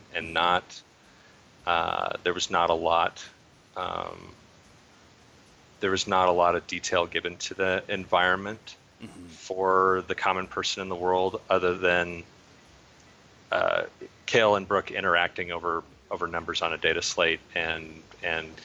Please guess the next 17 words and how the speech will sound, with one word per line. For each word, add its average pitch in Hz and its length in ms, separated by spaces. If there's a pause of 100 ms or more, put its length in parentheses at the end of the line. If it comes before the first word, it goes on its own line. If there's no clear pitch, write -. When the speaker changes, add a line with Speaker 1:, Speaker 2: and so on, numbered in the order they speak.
Speaker 1:
occasionally 85 600
talking 82 400
to - 100
people - 320
that 85 180
were, 82 360 (580)
uh, 85 340
maintaining 90 460
communes 87 500
or 90 60
co-ops 82 580
or, 87 320 (120)
or, 85 420 (580)
uh, 85 320
organizational 92 880
arms 85 640
of 80 720